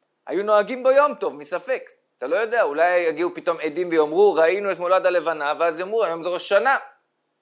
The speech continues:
אז אסור לעשות מלאכה ביום הזה, כי אולי יתברר שהיום זה ראש השנה. עכשיו, כשהיו מגיעים עדים,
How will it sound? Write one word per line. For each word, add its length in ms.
אז 120
אסור 320
לעשות 280
מלאכה 300
ביום 300
הזה, 160
כי 120
אולי 180
יתברר 460
שהיום 340
זה 60
ראש 200
השנה. 340
עכשיו, 380
כשהיו 320
מגיעים 380
עדים, 380